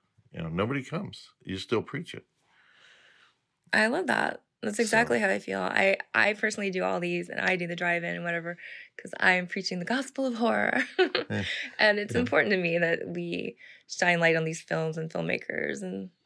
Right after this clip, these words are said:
Speaker 2: that might not get attention otherwise. So that's why I'm doing that. And same for these little roles. It's, it's movies. These people are mostly independent people, so I'm happy to support them and their vision and,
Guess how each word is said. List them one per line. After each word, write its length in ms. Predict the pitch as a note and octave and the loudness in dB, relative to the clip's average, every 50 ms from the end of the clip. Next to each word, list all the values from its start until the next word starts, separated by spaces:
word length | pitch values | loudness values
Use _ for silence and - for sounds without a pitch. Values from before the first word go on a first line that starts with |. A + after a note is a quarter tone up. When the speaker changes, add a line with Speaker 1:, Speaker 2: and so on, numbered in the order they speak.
| _ _ _ _ _ _ _ _ _ _ _ - | _ _ _ _ _ _ _ _ _ _ _ -6
Speaker 2:
that 340 | - - F#2 F2 - - | -2 0 0 0 -2 -4
might 240 | - - F#3+ F3+ - | -4 -2 -2 -2 0
not 200 | - - - F3 | 0 -2 -2 -2
get 280 | - - F3 E3+ - - | -4 -4 -4 -4 -6 -6
attention 360 | F#3 - - F#3 F3+ F#3 F#3+ | -10 -10 -10 -10 -8 -6 -6
otherwise. 580 | G#3+ A3+ - - - - - - - - - - | -6 -6 -6 -6 -8 -8 -10 -10 -10 -10 -10 -8
So 360 | - - - - - A3 G#3+ - | -8 -8 -8 -8 -10 -14 -10 -6
that's 220 | - - - - | -6 -6 -4 -4
why 120 | - G3+ F#3 | -4 -4 -2
I'm 100 | F3+ F3 | -2 -4
doing 240 | F3 F3 F3 F3 F3 | -4 -6 -6 -6 -6
that. 340 | - - - - - - - _ _ _ _ _ _ - - - - - - - - _ _ _ _ _ _ | -6 -6 -8 -8 -10 -12 -14 _ _ _ _ _ _ -20 -20 -20 -20 -20 -20 -20 -20 _ _ _ _ _ _
And 160 | - F3+ F3+ | -2 -2 0
same 180 | F3 - F3+ F3+ | 2 2 2 2
for 120 | F3+ F#3 | 2 2
these 160 | F3 F3+ F3+ F3+ | 2 2 2 0
little 180 | F3+ F3+ F3 | 0 0 0
roles. 440 | F3 F#3+ A3 A#3+ A#3+ G#3+ F#3+ G3 - | 0 0 0 2 2 2 0 -2 -4
It's, 240 | - - - - - - | -8 -10 -12 -12 -8 -8
it's 380 | - - - - - - - _ _ _ - | -6 -6 -8 -10 -16 -20 -20 _ _ _ -8
movies. 480 | - F3+ F3+ F#3 F3+ F#3 F#3 F#3+ F#3 F#3 | -2 0 0 0 2 0 0 0 0 0
These 120 | F#3 F3 | -2 -4
people 320 | F3+ - F#3+ F#3 F#3 F3+ F3 | -4 -6 -6 -4 -2 -2 0
are 200 | F3 E3+ E3+ F3 | 0 0 0 0
mostly 420 | F#3 F#3 F#3 F#3+ F#3 F#3+ F#3 F#3 | 2 4 4 4 4 2 0 2
independent 720 | - E3+ E3 E3+ - - A#3 A#3 A#3 A#3 B3 C4 - - _ _ _ _ _ _ _ - | 2 0 0 -4 -4 -4 -2 0 0 0 -2 -4 -6 -10 _ _ _ _ _ _ _ -8
people, 460 | - A#2+ A#2+ - A#2+ A#2 A2+ A#2 A#2 | -6 -6 -4 -2 0 2 2 2 0
so 120 | A2+ - G2 | -2 -4 -4
I'm 60 | F#3+ | -2
happy 240 | F#3+ - - - - | -2 -2 -2 -2 -4
to 60 | F#3 F3 | -6 -6
support 380 | F3 - - - - - - - | -6 -8 -8 -6 -6 -6 -4 -4
them 360 | F#3+ G3+ G#3 G#3 G3+ G3+ G3+ G3 | -2 0 0 2 0 0 -2 -2
and 120 | F#3 F3 | -2 -2
their 140 | F3+ F3+ F#3 | -2 -2 -2
vision 540 | F3+ F#3+ F#3 F#3 F#3 F#3 F#3 F#3 F#3 F#3 F3+ | -2 -4 -4 -4 -6 -6 -6 -6 -6 -6 -6
and, 200 | F3+ F3+ F#3 | -6 -8 -10